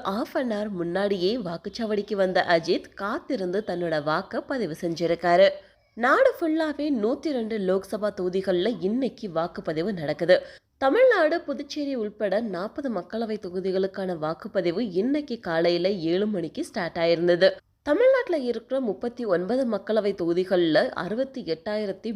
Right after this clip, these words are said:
முன்னூத்தி இருபத்தி ஓரு வாக்குச்சாவடிகள் அமைக்கப்பட்டிருக்காங்க. தமிழ்நாட்டுல மொத்தம் ஆறு புள்ளி இருபத்தி மூணு கோடி வாக்காளர் உள்ள நிலையில, பத்து புள்ளி தொண்ணூத்தி ரெண்டு லட்சம் பேர் முதல் முறையா வாக்களிக்க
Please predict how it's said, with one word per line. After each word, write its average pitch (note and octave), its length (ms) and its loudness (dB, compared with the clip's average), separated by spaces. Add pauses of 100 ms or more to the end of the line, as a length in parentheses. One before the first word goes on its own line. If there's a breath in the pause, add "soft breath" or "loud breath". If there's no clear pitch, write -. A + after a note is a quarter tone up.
முன்னூத்தி A#3+ 460 -2
இருபத்தி G3 440 -4
ஓரு E3+ 380 -2
வாக்குச்சாவடிகள் F3 720 -4 (100)
அமைக்கப்பட்டிருக்காங்க. F3 880 2 (420 loud breath)
தமிழ்நாட்டுல G3 600 0
மொத்தம் F3+ 520 -2
ஆறு A#3+ 320 -2
புள்ளி G#3 360 -4
இருபத்தி F#3+ 460 0
மூணு F#3 400 2
கோடி F#3 280 0
வாக்காளர் F3 500 0
உள்ள E3 280 0
நிலையில, E3 500 4 (360 loud breath)
பத்து B3+ 360 0
புள்ளி D4 320 0
தொண்ணூத்தி C4 360 -2
ரெண்டு C4+ 280 0
லட்சம் A3 360 -2
பேர் A3 180 -2
முதல் A3 420 2
முறையா G#3 320 2
வாக்களிக்க F3 520 -2